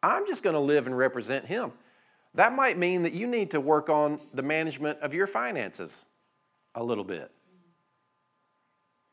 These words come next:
Stick with me now. In order for you to properly represent Him well, you might need to work on those relationships a little bit,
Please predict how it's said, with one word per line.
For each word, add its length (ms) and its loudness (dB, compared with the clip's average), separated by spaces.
Stick 240 -8
with 220 -2
me 100 -4
now. 300 -8
In 100 -6
order 180 0
for 120 -4
you 200 -2
to 80 0
properly 520 0
represent 540 -2
Him 200 -6
well, 480 -2
you 160 -6
might 260 2
need 300 0
to 180 0
work 260 0
on 160 0
those 200 -4
relationships 840 -2
a 60 -6
little 220 -4
bit, 280 -12